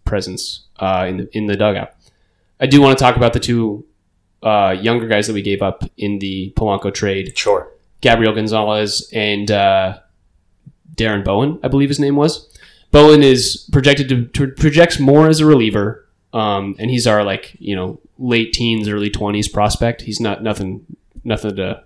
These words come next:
Speaker 1: write home about, but he's, he'll be decent in a few years. Um, and Gonzalez has been rated, and I think is rated as the number three prospect in M L B pipeline for the Mariners, but is, you know, can be rated down to, like, the number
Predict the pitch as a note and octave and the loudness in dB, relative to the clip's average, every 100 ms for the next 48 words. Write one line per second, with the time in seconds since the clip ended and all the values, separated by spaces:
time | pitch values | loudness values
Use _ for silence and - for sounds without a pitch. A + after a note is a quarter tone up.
0 | _ G#2 G2 G2 G#2+ G#2+ A#2 - G#2 G2+ | _ -4 -2 -2 0 0 0 -2 -8 -8
1 | - - G#2+ A2 G#2 G#2 G#2+ G#2 G#2+ A2 | -10 -8 -6 -6 -6 -6 -6 -6 -6 -4
2 | G#2+ G2 A2 - _ _ _ _ _ _ | -2 -2 -4 -6 _ _ _ _ _ _
3 | - A#2 A2+ A#2 C3 B2+ C#3 C#3 C3+ B2+ | 0 2 2 2 2 6 8 8 6 4
4 | B2+ A#2 A#2 A2+ - - B2+ C3 B2 A#2 | 0 0 0 -2 -6 -2 2 2 0 -4
5 | A#2 E3 B2+ B2 A#2+ A#2 A2+ G#2+ - - | -2 0 2 4 2 2 0 -2 -6 -8
6 | G#2 A#2 A2+ - - A2 A#2 - A#2 A#2 | -4 -2 -2 -4 -6 -2 -2 0 -2 0
7 | B2 B2 G2+ G#2 G#2+ G#2 - G#2+ B2 B2+ | -2 -2 -2 -4 -2 -2 -2 -2 -2 0
8 | C3+ C3 C3 C3 C3+ - _ _ - A2+ | 0 0 0 0 -2 -6 _ _ -4 0
9 | A2 A2 - _ - G#2 F#2 - - C#3+ | 0 -2 -8 _ -10 -8 -8 -10 -4 0
10 | C3+ B2 A#2+ A#2 A2 G#2+ G2 G2 G2 F#2+ | 2 2 2 2 0 -2 -4 -4 -6 -8
11 | - F2 G2 G2 F#2+ F2+ | -8 -8 -6 -6 -6 -8